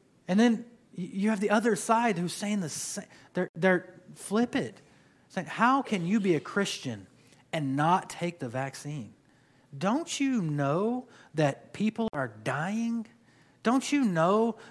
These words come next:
that, do, do you care about old people at all? Like, you're just trying to kill old people. Aren't,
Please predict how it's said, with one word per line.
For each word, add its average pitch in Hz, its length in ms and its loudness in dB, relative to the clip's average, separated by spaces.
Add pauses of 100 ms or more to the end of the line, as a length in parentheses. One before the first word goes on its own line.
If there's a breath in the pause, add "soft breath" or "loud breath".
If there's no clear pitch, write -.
that, 151 520 2
do, 202 160 -2
do 196 120 2
you 262 100 2
care 226 340 2
about 226 240 6
old 208 200 0
people 220 320 -4
at 127 140 -2
all? 208 520 -2 (240 soft breath)
Like, 143 160 -2
you're 214 80 0
just 226 140 -4
trying 170 100 -4
to 139 60 -8
kill 170 200 -4
old 240 140 -6
people. 165 420 -8 (480 soft breath)
Aren't, 208 180 -2